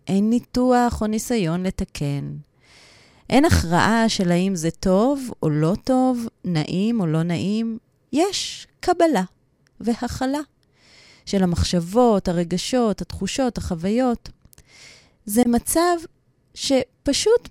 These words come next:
מאפשר לדברים להתרחש כפי שהם. שני המצבים האלה הם בראש ובראשונה מצבים מנטליים, וההבדל ביניהם מתבטא במה שקורה לנו במוח.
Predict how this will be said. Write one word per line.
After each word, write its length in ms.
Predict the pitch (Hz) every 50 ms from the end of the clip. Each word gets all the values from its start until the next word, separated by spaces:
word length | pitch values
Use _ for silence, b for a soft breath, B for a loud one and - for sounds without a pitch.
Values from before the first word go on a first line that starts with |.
| 440 339
מאפשר 460 | 277 220 - - - 262 269 277 285 277
לדברים 480 | 247 214 185 175 175 175 185 220 240 233
להתרחש 840 | 220 208 180 - - 165 165 - - 277 311 339 - - - - - _
כפי 340 | - - 214 - - - 147
שהם. 520 | 143 - - 180 165 143 131 120 117 117 120 120 _ _ _ _ _ _ _ _ _ _ _ _ _ _ _ _ _ _ _ _ _ _ _ _ _ _ _ _ _ _ _ _ b b b b b b b b b b -
שני 160 | - - 339 392 415
המצבים 500 | 349 262 233 - 208 190 196 277 320 311
האלה 280 | 269 190 165 170 175 180
הם 160 | 175 175 180
בראש 320 | 170 180 202 277 320 -
ובראשונה 540 | - 311 247 196 190 - - 196 202 226 269
מצבים 480 | 294 262 247 - - 170 160 196 208 208
מנטליים, 800 | 180 170 165 151 - - 185 190 196 175 135 123 123 123 117 123 139
וההבדל 540 | 147 143 143 143 - - - - 208 240 254
ביניהם 420 | 269 269 262 254 262 262 262 240
מתבטא 480 | 208 190 170 170 175 180 - - 277 285
במה 340 | 240 214 196 190 214 269 285
שקורה 420 | - 330 285 - - 165 165 185
לנו 300 | 202 220 214 180 151 139
במוח. 720 | 135 139 143 151 170 185 170 131 131 123 - - - -